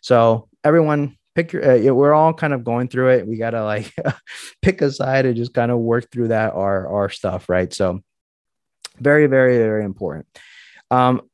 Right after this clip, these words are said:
education around, obviously, food, just like we talked about. I think that's understanding what a calorie is, understanding nutrition, understanding how much protein you need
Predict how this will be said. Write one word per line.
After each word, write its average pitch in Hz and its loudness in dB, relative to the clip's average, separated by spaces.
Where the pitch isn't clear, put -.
education 190 0
around, 151 0
obviously, 135 -2
food, 139 2
just 127 -10
like 123 -2
we 123 -4
talked 113 -4
about. 117 0
I 113 -4
think 117 -10
that's 113 -8
understanding 117 -4
what 117 0
a 113 -2
calorie 113 0
is, 110 -2
understanding 110 -6
nutrition, 110 -2
understanding 110 -6
how 113 -10
much 117 -6
protein 123 0
you 117 -2
need 110 -4